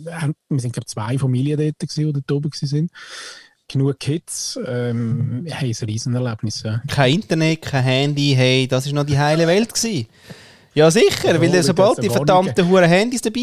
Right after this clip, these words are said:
Speaker 2: hättest, hättest du ja schon, bist du ja schon halbtot. Und, äh,
Speaker 1: Voll.
Speaker 2: und dass du nachher sagst, wir lassen jetzt die alle heim, bist du schon mal das erste Mal halbtot. Weißt du, die, da, die hure Romantik-Scheisse, die ist jedes Mal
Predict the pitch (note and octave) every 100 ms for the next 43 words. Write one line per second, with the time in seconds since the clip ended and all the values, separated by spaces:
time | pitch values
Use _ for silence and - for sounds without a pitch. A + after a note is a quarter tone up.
0 | A3+ D3 - D3+ - D#3+ D3+ D#3 D#3+ G3+
1 | G3 F#3 F3+ F3+ D#3+ E3 F3+ F#3+ E3 G3+
2 | - G#3 C3+ A2+ - C#3 C3+ D3 D3 C#3+
3 | D3 A2 B2+ - _ - C#3 - D3+ E3
4 | D3+ D3+ D#3 D3+ D3+ D3+ D3 - D3 C#3+
5 | D3 C3+ D#3+ F#3 D#3 - D#3+ D3 D3 E3+
6 | F3 D#3+ D#3+ E3 D#3 A#2+ A#2 _ - -
7 | _ E3+ F3+ F#3 D#3+ F3 E3+ D#3 F#3+ F3+
8 | E3+ E3+ A3+ - - C#3+ C#3+ - D#3+ D3+
9 | F#3 G#3 G#3